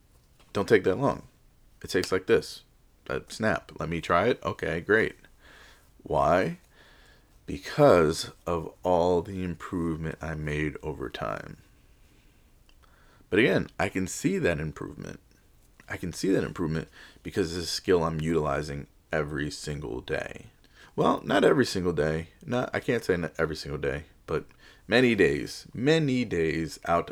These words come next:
of the week is what I would say for that. And I'm happy. That, that's pretty cool. I like video editing. But in fairness of transparency,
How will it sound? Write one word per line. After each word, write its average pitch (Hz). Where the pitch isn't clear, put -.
of 78
the 80
week -
is 76
what 85
I 76
would 71
say -
for -
that. 50
And 139
I'm 160
happy. 78
That, 80
that's 85
pretty 78
cool. -
I 85
like 78
video 57
editing. -
But -
in 101
fairness 160
of 117
transparency, 135